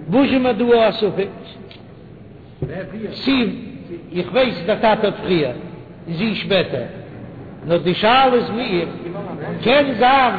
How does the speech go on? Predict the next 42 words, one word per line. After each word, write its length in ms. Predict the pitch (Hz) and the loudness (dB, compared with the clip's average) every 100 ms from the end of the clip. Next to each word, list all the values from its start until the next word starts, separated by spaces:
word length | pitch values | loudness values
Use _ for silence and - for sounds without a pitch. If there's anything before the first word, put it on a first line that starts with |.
| 180 | -4
א 120 | 202 | -2
דעמאלט, 400 | 190 254 285 233 180 | 2 4 4 2 2
ווען 140 | 208 | 0
דער 120 | 208 | 2
טאטע 380 | 208 240 269 262 | 0 2 2 0
האט 80 | 226 - | -4 -4
גענומען 320 | 220 269 240 | -4 -2 -2
פאר 180 | - 208 | 0 0
איר 220 | 254 226 185 | 0 -4 -4
קידושין, 560 | 220 320 285 220 202 202 208 185 185 180 240 | 0 2 2 -2 -6 -8 -10 -8 -6 -4 2
דעמאלט 380 | 208 302 277 262 | 4 4 4 0
איז 200 | 240 214 | 0 -4
זי 160 | 240 214 | -4 -4
שוין 180 | 240 233 | -4 -2
געווען 420 | 240 254 202 262 | 0 -2 -2 -2
א 60 | |
בוגרת. 460 | 254 285 196 160 156 - - - - - | 2 4 4 0 -2 -4 -10 -12 -10 -6
די 120 | 233 | 0
נוי 220 | 254 285 240 | 2 2 2
פון 120 | 247 | -2
דעמאלט 360 | 240 277 269 247 | 2 2 2 0
שוין 220 | 262 262 | 2 2
געווען 340 | 240 247 262 247 | 2 2 2 2
א 60 | |
בוגרת, 520 | 226 233 185 220 240 240 185 214 175 - | 4 4 4 2 2 2 -2 -2 -2 0
ווי 140 | 214 | 2
דער 140 | 247 247 | 2 2
אין 140 | 240 | 2
טאטעס 400 | 247 262 254 254 - | 4 4 2 -6 -6
קידושין 480 | 240 233 220 208 247 | -4 -2 -4 -4 -4
נישט 200 | 240 - | -4 -4
געקידושין. 560 | 185 269 311 262 - - - - - - - - | -2 2 2 2 -2 -8 -10 -10 -12 -14 -14 -4
די 140 | 208 | 0
נוי 240 | 226 269 262 | 4 6 4
פון 80 | 185 | 2
דעמאלט 380 | 262 254 254 226 | 2 4 2 0
איז 80 | |
זי 80 | 202 | -4
געווען 420 | 226 226 247 196 | -2 0 0 -2
א 100 | 220 | -2
נערה, 500 | 214 214 214 202 226 262 - - - - - - - - - 175 | 2 4 4 4 2 0 -4 -12 -14 -12 -12 -12 -14 -14 -8 -2
איז 180 | 196 | -2